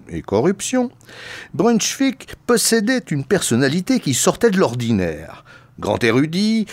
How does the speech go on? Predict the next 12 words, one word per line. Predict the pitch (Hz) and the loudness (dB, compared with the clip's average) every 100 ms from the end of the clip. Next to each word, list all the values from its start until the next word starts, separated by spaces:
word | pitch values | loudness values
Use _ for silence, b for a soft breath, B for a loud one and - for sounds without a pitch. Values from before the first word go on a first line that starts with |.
| B | B
linguiste, | 90 107 147 165 214 214 - - | 2 4 4 2 0 -2 -6 -10
d'une | 92 107 | -4 0
immense | 107 110 - | 2 0 0
culture, | 156 156 220 226 214 185 _ _ _ b b b | -4 -4 -4 -4 -6 -12 _ _ _ b b b
il | 123 | 0
était | - | 4
abstinent, | 107 - - 202 165 87 - b b - | 4 2 -4 -2 0 0 -4 b b -12
pieux | - 156 | 0 2
protestant. | 190 123 120 139 - - - - _ _ _ _ b b b b b - | 2 -2 -2 -4 -6 -12 -16 -20 _ _ _ _ b b b b b -2
L'homme | 147 240 247 | 2 2 2
était | 185 - 247 | 0 0 0
aussi | 220 160 - | 2 0 -2